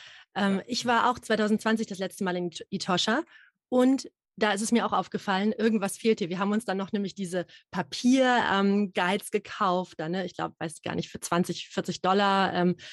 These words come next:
Speaker 1: und ich hab immer gedacht, so, das ist halt super altmodisch. Es ist auch schön, was in der Hand zu haben als Souvenir,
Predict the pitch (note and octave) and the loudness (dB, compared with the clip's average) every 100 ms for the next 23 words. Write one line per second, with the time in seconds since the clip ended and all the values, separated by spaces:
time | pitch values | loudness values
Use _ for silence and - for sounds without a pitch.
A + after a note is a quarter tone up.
0 | - - G3 A3 A3 A3+ - - A3+ - | -18 -16 -2 4 6 4 -2 -4 -2 4
1 | D#4+ C#4 G3+ F#3 - G#3 G3 G#3+ B3 B3+ | 4 4 0 -2 -2 -4 -4 -6 -2 -2
2 | A#3 A#3 A3+ - A3 F#3+ E3 D#3 - G3+ | -2 -2 0 2 2 2 -2 -4 -8 -4
3 | B3+ - E3 - E4 D4+ A#3+ - F3 F4 | -2 -2 -4 2 4 4 4 -2 0 -2
4 | - C#4+ C4+ B3+ A#3+ - G#3 F3+ G3 A#3+ | -2 -4 0 0 0 -4 -6 0 2 2
5 | B3 | 2